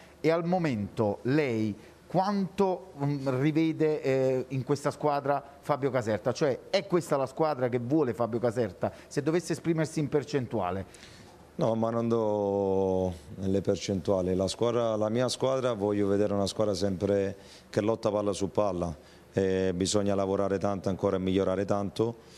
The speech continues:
Speaker 2: La perfezione non, non c'è mai nel calcio, bisogna sempre lavorare per cercare la perfezione che è difficile trovarla perché c'è sempre qualcosa da migliorare.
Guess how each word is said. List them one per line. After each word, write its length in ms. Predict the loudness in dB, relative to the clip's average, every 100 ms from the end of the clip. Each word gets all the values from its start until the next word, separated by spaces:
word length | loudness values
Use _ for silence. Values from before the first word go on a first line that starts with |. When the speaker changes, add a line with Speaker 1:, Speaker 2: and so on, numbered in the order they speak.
| -18 -2
Speaker 2:
La 140 | 0
perfezione 680 | 2 -2 -2 -2 0 0 2
non, 420 | 2 2 0 2
non 160 | 0 0
c'è 160 | 0
mai 220 | 0 0 0
nel 160 | -2
calcio, 360 | -2 -2 -2 -2
bisogna 360 | 0 0 0
sempre 280 | 0 0 0
lavorare 300 | 0 0 0
per 80 | -2
cercare 420 | -2 -2 0 0
la 140 | 0 0
perfezione 500 | -2 -2 0 0 0
che 120 | -2
è 60 | -4 -14 -20 -6
difficile 500 | -4 0 0 0 0
trovarla 380 | 0 0 0 -2
perché 300 | -2 -2 -4
c'è 160 | -2
sempre 360 | 0 0 0 0
qualcosa 380 | 0 -2 -2 0
da 80 |
migliorare. 800 | 0 0 0 0 -2 -6 -16 -20